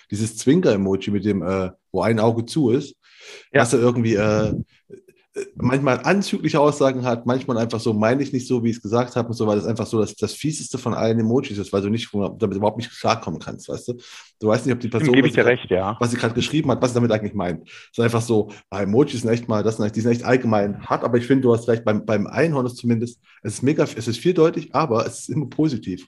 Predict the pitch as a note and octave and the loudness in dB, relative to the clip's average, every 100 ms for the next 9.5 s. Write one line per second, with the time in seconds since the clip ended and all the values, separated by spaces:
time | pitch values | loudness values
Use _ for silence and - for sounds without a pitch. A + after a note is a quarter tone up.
0 | - A2 A2+ A2+ E3 C#3 C3 B2 A#2 A2 | -4 0 2 4 4 4 2 0 0 0
1 | A#2 A#2 A2 G#2 A#2+ C3 B2+ A#2 A#2+ G#2 | 0 0 0 2 2 0 -2 -4 -4 -6
2 | G2 _ _ G2+ A2 - G#2 - G#2+ G#2 | -8 _ _ -8 -6 -2 -2 -2 -4 -4
3 | F2 - G2+ A2 D#2+ C2+ E2 _ _ _ | -6 -4 -2 -2 -4 -12 -14 _ _ _
4 | _ _ - C3 D#3 D3 C#3 D3+ B2 A2+ | _ _ 0 2 4 4 4 2 2 0
5 | G#2+ G#2 F#2+ G2+ C3+ B2+ A#2+ G#2+ A2+ A2 | 0 0 -2 -4 -2 0 0 -2 -4 -4
6 | - - - A2 G#2+ C3 B2+ B2+ - - | -6 -10 -2 -2 2 2 2 0 -4 -6
7 | A#2+ B2 A#2+ D3+ E3+ E3+ B2+ C#3 D#3+ E3+ | 0 2 4 4 4 4 4 4 4 4
8 | D3+ - - E3+ - - C3+ - C3+ - | 4 2 -2 -4 -4 -2 -2 2 2 4
9 | B2 - E3+ C#3+ | 2 2 0 0